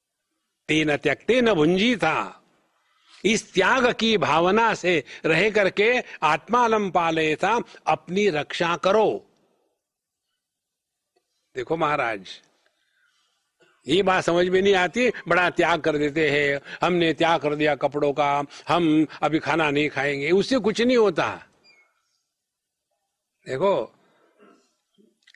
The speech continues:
ये खाने के सिद्धांत आपको पता है, हमारा सिद्धांत क्या है? सिद्धांत हमारा ये है,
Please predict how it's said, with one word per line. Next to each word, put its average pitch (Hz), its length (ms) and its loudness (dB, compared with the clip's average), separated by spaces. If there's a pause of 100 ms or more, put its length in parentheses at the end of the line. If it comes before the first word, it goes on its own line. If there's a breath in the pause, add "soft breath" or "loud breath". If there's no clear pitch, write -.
(300)
ये 165 200 2
खाने 165 340 0
के 170 220 -2
सिद्धांत 156 540 -2
आपको 147 300 0
पता 151 140 0
है, 156 60 2
हमारा 143 300 -2
सिद्धांत 127 460 -6
क्या 117 200 -6
है? 95 200 -14 (460 soft breath)
सिद्धांत 151 380 0
हमारा 151 300 0
ये 156 260 0
है, 180 100 -2